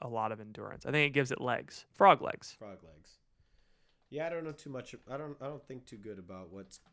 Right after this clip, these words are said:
Speaker 2: what's gonna happen in, in the future. Um, I would like to, I would like to move on to our personal favorites, though.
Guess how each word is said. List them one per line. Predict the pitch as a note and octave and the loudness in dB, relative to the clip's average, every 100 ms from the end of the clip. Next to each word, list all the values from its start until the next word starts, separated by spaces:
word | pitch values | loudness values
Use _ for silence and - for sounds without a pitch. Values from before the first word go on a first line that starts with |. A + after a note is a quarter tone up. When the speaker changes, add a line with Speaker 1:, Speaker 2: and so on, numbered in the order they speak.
| - | -18
Speaker 2:
what's | F#2+ - | -18 -16
gonna | F#2+ F2+ | -14 -14
happen | F#2 - F2 | -14 -16 -20
in, | F2 F2 - | -20 -20 -20
in | F#2 | -20
the | |
future. | E2+ F#2 F2+ F#2 F2+ _ _ - - _ - _ - _ _ _ F#2+ | -18 -20 -18 -20 -20 _ _ -20 -20 _ -20 _ -20 _ _ _ -14
Um, | F#2+ F#2 F2 E2+ _ _ _ _ _ _ - - - - - - - - - - - - - | -12 -12 -14 -20 _ _ _ _ _ _ -20 -20 -18 -14 -12 -12 -12 -14 -18 -18 -20 -14 -4
I | - | 0
would | A2+ B2 G#2+ | 2 2 0
like | G2+ - | -2 -2
to, | - F2+ | -4 -4
I | F#2+ | -4
would | G2 | -4
like | F#2 F2 | -4 -4
to | F#2+ | -4
move | F2+ E2+ | -4 -4
on | E2 | -8
to | - | -10
our | E2+ | -8
personal | - F#2 - - | -6 -6 -8 -12
favorites, | - - - - | -12 -12 -14 -14
though. | - | -14